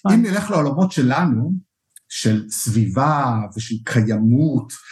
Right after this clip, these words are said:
Speaker 2: אותו החיבור הזה בין סביבה, כלכלה וחברה, כי הרי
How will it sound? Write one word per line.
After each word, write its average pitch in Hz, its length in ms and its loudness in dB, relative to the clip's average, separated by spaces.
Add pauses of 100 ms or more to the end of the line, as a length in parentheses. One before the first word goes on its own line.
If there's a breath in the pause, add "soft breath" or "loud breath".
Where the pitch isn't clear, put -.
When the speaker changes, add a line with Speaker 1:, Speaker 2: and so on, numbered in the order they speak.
(140 loud breath)
Speaker 2:
אותו 117 200 2
החיבור 147 420 2
הזה 131 140 -2
בין 120 120 2
סביבה, 113 420 0
כלכלה 117 720 0
וחברה, 131 560 -2 (380 loud breath)
כי 139 100 2
הרי 131 380 0